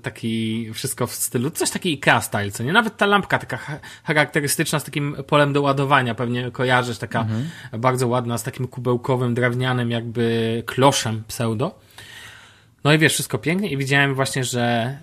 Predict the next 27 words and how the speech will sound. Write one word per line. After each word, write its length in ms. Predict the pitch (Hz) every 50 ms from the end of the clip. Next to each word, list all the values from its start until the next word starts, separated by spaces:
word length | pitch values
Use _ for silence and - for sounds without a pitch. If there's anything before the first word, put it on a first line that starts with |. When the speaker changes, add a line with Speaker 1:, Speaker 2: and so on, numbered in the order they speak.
| - - _ _ _ _ _ _ _ -
Speaker 1:
y, 420 | - 131 120 117 117 120 127 131 123 - - 98 71 - - _ -
elementy, 420 | 127 123 127 143 185 214 190 175
które 260 | - - - 123 117
instaluję, 460 | 113 113 - - 113 107 110 117 143
konektory 640 | - - - 127 120 120 - - - 175 190 196 190
są 200 | - - 175 143
biało-czerwone. 960 | 143 147 147 151 147 151 151 - 147 135 135 135 131 120 120 110 107 107 104 - _ _ _ _
I 60 | 120
tam 200 | 117 156 151 165
stał-, 360 | 160 - 151 143 147 139 - -
i 140 | - 131 135
zainstalowałem 760 | 131 143 143 135 - - 131 123 123 113 117 135 175 208 196
go, 100 | 190 160
obok 180 | 139 131 123 -
postawiłem 500 | 139 123 - 143 131 127 127 123 120 113
Fritzboxa 580 | - 120 117 107 110 113 123 160 185 - - 196
siedem 220 | 180 196 185 190 175
pięć 200 | - 185 180 175
dziewięć 300 | 185 185 190 190 185 175
zero, 240 | 175 190 190 185 180
czyli 180 | - 143 120
flagowy 460 | - - 131 123 123 135 127 120 123
model 340 | 117 120 117 110 120 117 117
od 100 | 117 110
firmy 320 | - - 113 110 120 117 107 120
A 100 | 113 110
V 140 | - -